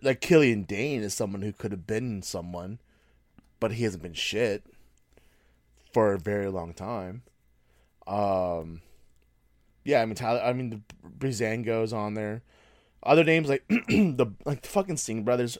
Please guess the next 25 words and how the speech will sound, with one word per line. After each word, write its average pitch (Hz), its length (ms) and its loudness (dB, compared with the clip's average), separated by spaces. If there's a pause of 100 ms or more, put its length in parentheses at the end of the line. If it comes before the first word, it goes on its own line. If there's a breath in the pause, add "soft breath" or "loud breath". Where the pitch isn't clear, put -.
(100)
are 117 80 -6
finally 123 240 -4
gone. 120 180 -4
Like, 123 120 -8
I 131 60 -4
forgot 139 320 -4
they're 107 140 0
even 98 280 -4
still 95 260 -6
there. 82 220 -10 (1800)
Like, 117 420 -8 (440 loud breath)
um, 107 800 4 (120)
Jinder 143 380 2
came 117 260 0
back 120 300 6
with 117 120 -2
his 110 140 -4
new 113 160 -2
posse, 117 440 0
and 113 100 -2
they're 113 80 -2
like, 117 160 -2
"Yeah, 185 240 -8
we're 208 140 0
good. 98 320 -4